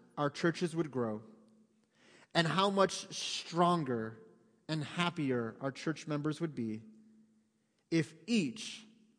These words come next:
were discipling another." How much faster our churches would grow, how much stronger and happier our church members would be if each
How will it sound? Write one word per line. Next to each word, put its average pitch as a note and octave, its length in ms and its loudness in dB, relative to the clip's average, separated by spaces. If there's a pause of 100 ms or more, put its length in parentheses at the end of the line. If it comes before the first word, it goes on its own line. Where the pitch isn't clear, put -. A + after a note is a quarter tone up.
(280)
were C3+ 100 -2
discipling A2+ 800 -2 (340)
another." A2 440 -6 (2750)
How G3 320 0
much F3 540 -2
faster B2+ 840 -6 (480)
our C3+ 100 0
churches D3 420 -2
would D#3 140 -4
grow, A2 340 -4 (460)
how E3 140 2
much F3 160 0 (180)
stronger C3 640 0 (520)
and C#3+ 120 -2
happier B2+ 760 -4
our C3+ 100 -4
church - 320 -6
members C#3+ 320 -2
would C#3+ 120 -4
be A2+ 280 -4 (340)
if D3 300 2
each F3 500 -2